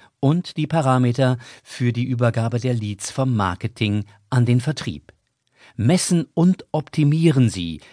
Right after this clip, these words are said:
Ihre Lead-Management-Aktivitäten stetig und bauen Sie ein Closed-Loop-Reporting auf, um den Einfluss Ihrer Marketingaktivitäten auf die Erreichung der Unternehmensziele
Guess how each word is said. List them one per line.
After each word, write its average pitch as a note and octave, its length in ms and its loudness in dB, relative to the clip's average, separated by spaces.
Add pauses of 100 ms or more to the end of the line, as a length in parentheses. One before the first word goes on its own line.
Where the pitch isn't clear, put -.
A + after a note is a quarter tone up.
(120)
Ihre G2 320 -4
Lead-Management-Aktivitäten G#2+ 1800 -4
stetig B2 580 -2 (320)
und B2 260 0
bauen E3 320 2
Sie C#3+ 300 0
ein G#2 320 -2
Closed-Loop-Reporting A#2 1400 -4
auf, B2+ 360 0 (460)
um D#3+ 220 2
den E3 220 2
Einfluss C3+ 680 0
Ihrer D3 360 -2
Marketingaktivitäten B2 1200 -2
auf B2+ 240 -6
die D3+ 160 -6
Erreichung A#2+ 560 -2
der B2+ 100 -2
Unternehmensziele A2 1300 -2